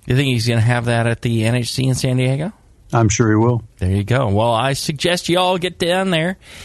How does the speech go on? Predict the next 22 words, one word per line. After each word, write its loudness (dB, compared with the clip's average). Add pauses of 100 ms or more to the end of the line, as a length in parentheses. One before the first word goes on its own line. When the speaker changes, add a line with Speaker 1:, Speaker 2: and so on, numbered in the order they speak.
(160)
Speaker 1:
and, 2
uh, 2
see -4
John 0
Blickman -2
and, -2
uh, 0
check -4
out 0
his -2
Brew 0
Easy -2
and, 0
uh, 0 (460)
all 0
the 0
other 2
goodies 0
that'll 2
bring 0
with 2
him. 0